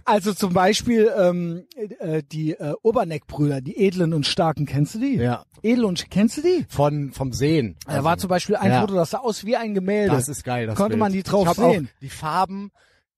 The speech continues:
Speaker 2: die Konturen, also, also wirklich,
Speaker 1: Also
Speaker 2: das
Speaker 1: das
Speaker 2: ist
Speaker 1: ist
Speaker 2: ja
Speaker 1: ja
Speaker 2: ein perfektes
Speaker 1: wirklich, äh,
Speaker 2: Foto.
Speaker 1: vom Allerfeinsten.
Speaker 2: Ja, ja, ja.
Speaker 1: Ähm,
Speaker 2: Richtig
Speaker 1: genau, da
Speaker 2: geil.
Speaker 1: tut mir das dann fast leid, dass die so respektvoll sind. So,
Speaker 2: Ja.
Speaker 1: weißt du? Aber auch unaufdringlich, also auch ohne,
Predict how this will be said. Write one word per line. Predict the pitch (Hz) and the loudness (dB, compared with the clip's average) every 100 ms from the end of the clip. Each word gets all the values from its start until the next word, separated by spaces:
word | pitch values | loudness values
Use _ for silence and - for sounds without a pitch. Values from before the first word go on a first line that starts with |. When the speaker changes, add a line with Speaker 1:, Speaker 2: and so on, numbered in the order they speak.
| _ | _
Speaker 2:
die | 139 | -18
Konturen, | 147 139 - 165 185 185 - | -14 -14 -10 -6 -6 -6 -10
also, | 143 147 - - | -8 -8 -12 -14
also | 135 127 110 | -12 -10 -6
wirklich, | 170 | -4
Speaker 1:
Also | 147 139 | -2 -2
Speaker 2:
das | |
Speaker 1:
das | 131 | -2
Speaker 2:
ist | 139 | 0
Speaker 1:
ist | |
Speaker 2:
ja | 160 | 2
Speaker 1:
ja | 135 | 4
Speaker 2:
ein | |
perfektes | 147 156 170 - | 4 2 0 0
Speaker 1:
wirklich, | 147 143 | 2 2
äh, | 143 | 2
Speaker 2:
Foto. | 156 156 180 | 0 0 0
Speaker 1:
vom | 120 160 | -4 -6
Allerfeinsten. | 180 180 - 143 139 113 | -4 -2 -2 -6 -8 -4
Speaker 2:
Ja, | 190 | -2
ja, | - - - 175 - | -2 -4 -12 -20 -4
ja. | 208 196 190 | 0 2 2
Speaker 1:
Ähm, | 190 165 | 0 -2
Speaker 2:
Richtig | - - - | -8 -18 -6
Speaker 1:
genau, | - 240 214 | 0 2 2
da | 208 | 0
Speaker 2:
geil. | 208 | 0
Speaker 1:
tut | 311 | 0
mir | 269 | 2
das | 214 - | 2 0
dann | 208 | -2
fast | 196 233 - | -2 -2 -2
leid, | 214 214 214 - _ _ | -2 0 0 -2 _ _
dass | - 180 - | -6 -6 -4
die | 220 | -4
so | 180 196 175 | 0 0 0
respektvoll | 170 - 226 - 180 160 | -4 -2 -4 0 0 0
sind. | 143 160 233 - _ - | -2 -6 -8 -12 _ -4
So, | 135 | 2
Speaker 2:
Ja. | 233 226 | 2 2
Speaker 1:
weißt | 151 175 285 | 0 -2 -2
du? | 208 - - | -4 -4 -6
Aber | - 254 | 0 0
auch | 233 | 0
unaufdringlich, | 277 285 247 - 170 156 233 | 0 0 0 -4 -6 -6 -6
also | 180 160 | -6 -2
auch | 220 - | -2 0
ohne, | 254 226 214 226 180 175 165 | 0 0 2 2 2 2 2